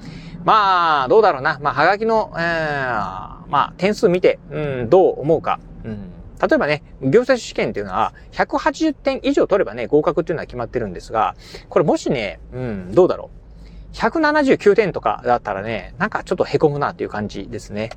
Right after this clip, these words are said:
うん。あのー、まあ、あの、試験会場でね、最後にね、まあ、これどっちかな、どっちかなっていうふうにね、迷ったね、あの、問題がありました。五択のうち、まあ、あー、五つのね、選択肢の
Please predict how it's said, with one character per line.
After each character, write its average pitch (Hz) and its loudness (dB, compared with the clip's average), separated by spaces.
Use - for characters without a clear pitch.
う 117 -4
ん。 90 -8
あ 139 0
の 117 2
ー、 - -16
ま 170 2
あ、 127 0
あ 131 2
の、 110 0
試 - -6
験 220 2
会 233 4
場 139 2
で 104 -4
ね、 110 -4
最 311 2
後 160 4
に 110 -2
ね、 117 -2
ま 151 2
あ、 - -6
こ - 0
れ 175 0
ど 180 4
っ 233 0
ち - -6
か 220 2
な、 180 0
ど 190 2
っ - -4
ち - -14
か 202 0
な 185 4
っ 175 -6
て 160 -2
い 147 0
う - -4
ふ - -4
う - -10
に 120 -12
ね、 123 -6
迷 123 0
っ 220 -2
た 127 -8
ね、 120 -8
あ 123 -4
の、 110 0
問 139 2
題 131 2
が 107 -2
あ 120 -4
り 123 -2
ま 117 -4
し - -14
た。 90 -4
五 190 4
択 220 0
の 104 -6
う 95 -10
ち、 - -4
ま 139 2
あ、 104 -4
あ - -20
ー、 - -20
五 262 4
つ - -16
の 120 -2
ね、 113 -6
選 165 0
択 147 2
肢 - -12
の 104 -10